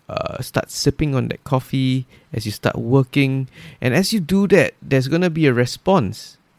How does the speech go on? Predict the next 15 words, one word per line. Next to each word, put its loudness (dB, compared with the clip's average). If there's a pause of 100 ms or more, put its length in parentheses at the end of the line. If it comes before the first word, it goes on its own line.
(160)
right? -2 (540)
You're 0
gonna 4 (160)
actually 0 (180)
go 4
ahead 4
and -4
execute -6
the 0
work -2
that -4
needs -8
to -6
be -6
done. -2